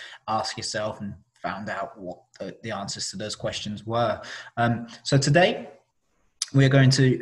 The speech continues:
look at the life cycle of plants. Now, you would have done this a little bit before in, uh, previous years, but we're gonna look at it in a bit more technical terms based on what we know now about seed germination, uh, pollination, and seed dispersal.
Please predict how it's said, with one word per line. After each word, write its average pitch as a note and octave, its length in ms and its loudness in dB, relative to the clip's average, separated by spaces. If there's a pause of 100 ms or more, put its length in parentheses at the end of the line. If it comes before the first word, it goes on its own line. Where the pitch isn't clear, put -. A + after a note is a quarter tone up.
look B2 420 0
at B2 380 0
the B2 120 0
life B2+ 300 6
cycle G2+ 500 -4
of G2 140 -18
plants. - 540 -10
Now, A#2 100 -2
you A#2+ 160 2
would D3 140 4
have D3+ 100 -2
done D3 180 4
this C3+ 140 4
a C3+ 60 0
little B2+ 200 -4
bit A2+ 200 -6
before G2+ 560 -10
in, G#2 260 -8
uh, F#2+ 300 -10
previous F#2 480 -10
years, F2 240 -10
but A2+ 100 -12
we're A#2+ 80 -6
gonna C3+ 140 4
look D3 180 -2
at C3 80 -4
it B2 140 -4
in A#2+ 100 -6
a A2+ 40 -6
bit A2+ 180 -10
more A2 100 -10
technical - 460 -16
terms G2+ 480 -10
based G#2+ 280 -8
on G#2+ 200 -8
what G#2+ 120 -10
we A2 120 -8
know G#2+ 240 -8
now G#2+ 220 -6
about G2+ 180 -8
seed B2 340 -6 (140)
germination, G#2+ 720 -6 (340)
uh, G#2+ 200 -8 (100)
pollination, G2+ 760 -4
and G2 180 -12
seed F#2 220 -14
dispersal. G2 600 -12